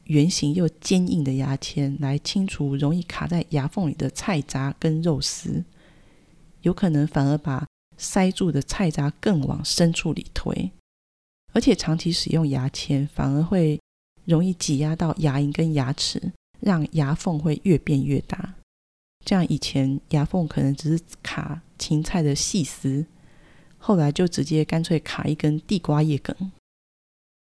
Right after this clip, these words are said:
所以虽然牙签已经存在我们的生活很久了，但大家可以考虑一下换成牙线或牙线棒来替代。然后我第四集有提到，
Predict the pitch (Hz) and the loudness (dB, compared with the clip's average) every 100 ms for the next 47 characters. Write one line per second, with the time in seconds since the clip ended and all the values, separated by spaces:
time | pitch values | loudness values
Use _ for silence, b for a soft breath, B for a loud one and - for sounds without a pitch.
0 | _ - - 202 214 175 202 202 165 160 | _ -18 -2 2 4 4 4 6 6 4
1 | 156 - 175 139 175 170 - 151 180 156 | 2 2 2 2 0 0 -2 0 2 2
2 | 143 147 160 - 180 175 170 147 151 156 | 2 0 0 0 0 2 2 2 2 0
3 | 175 - - 151 - - - 185 _ _ | -2 -4 -2 0 0 -2 -4 -6 _ _
4 | _ _ _ _ _ 214 185 190 190 190 | _ _ _ _ _ 0 0 0 0 0
5 | 180 - 190 - - 151 190 175 190 185 | 0 0 -2 -2 -2 0 0 0 -2 0
6 | 190 175 156 165 156 175 - 202 170 185 | 0 0 0 2 0 0 0 0 2 0
7 | - 165 175 208 185 196 156 151 - - | 2 2 2 2 0 0 0 0 -4 -4
8 | 175 175 165 175 - _ _ _ _ _ | -4 -2 -4 -6 -14 _ _ _ _ _
9 | _ _ _ _ _ _ - 180 233 196 | _ _ _ _ _ _ 2 4 4 2
10 | 147 135 220 202 214 - 147 135 - 143 | 2 0 0 0 -2 0 0 -2 -4 -4
11 | 175 156 | 0 0